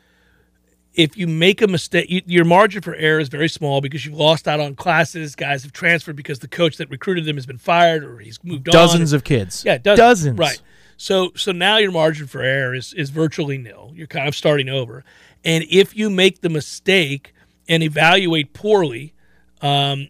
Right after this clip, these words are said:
Speaker 1: and, and you put people in leadership positions that aren't willing to take on that responsibility and don't work hard and are a bad example of what you're trying to get done,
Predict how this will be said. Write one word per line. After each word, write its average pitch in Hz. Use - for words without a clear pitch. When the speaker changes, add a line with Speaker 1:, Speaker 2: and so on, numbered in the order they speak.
Speaker 1:
and, 151
and 151
you 180
put 170
people 175
in 156
leadership 170
positions 156
that 151
aren't 165
willing 170
to 151
take 165
on 165
that 156
responsibility 147
and 151
don't 151
work 165
hard 139
and 147
are 147
a -
bad 156
example 147
of 139
what 147
you're 135
trying 135
to 127
get 127
done, 147